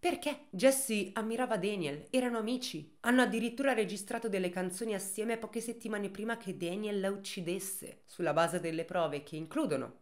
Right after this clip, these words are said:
molte ricerche inquietanti trovate sul computer di Daniel, la teoria prevalente è che il motivo principale per cui Daniel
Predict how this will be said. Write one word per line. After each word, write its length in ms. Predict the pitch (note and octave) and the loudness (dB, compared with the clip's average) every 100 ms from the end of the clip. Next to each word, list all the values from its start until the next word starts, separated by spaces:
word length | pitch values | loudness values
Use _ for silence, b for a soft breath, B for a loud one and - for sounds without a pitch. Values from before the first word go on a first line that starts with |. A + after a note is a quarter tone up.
| - | -10
molte 360 | - G3 C4 A3+ | 4 6 8 4
ricerche 420 | G#3 G#3+ C4 B3+ | 2 2 2 2
inquietanti 600 | A3 - F#3+ A#3+ B3+ G#3+ | -2 -2 -2 0 0 -2
trovate 400 | G3 G3 A3+ G#3+ | -2 0 0 0
sul 160 | - D#3+ | -6 -6
computer 420 | D#3 D#3 F#3 D3+ | -6 -6 -6 -6
di 140 | D3 | -6
Daniel, 480 | C#3 C3 E3 C4 - - | -6 -4 -4 -6 -8 0
la 140 | B3+ | 2
teoria 280 | C4+ B3 C4+ | 4 6 6
prevalente 540 | B3+ G3 G3 A#3 A#3 | 4 2 2 0 0
è 40 | A3+ | -2
che 120 | G3 | 0
il 120 | E3+ | 0
motivo 360 | E3+ E3 C4 D4+ | 0 0 0 0
principale 680 | C#4+ C4+ C#4 C#4 G3+ C#3 C#3+ | 0 0 0 0 0 0 -4
per 220 | D3 - | -8 -10
cui 340 | - D#3 C#3+ - | -6 -6 -6 -10
Daniel 560 | D3 G3+ F#3+ C#3+ B2+ | 0 2 2 0 -6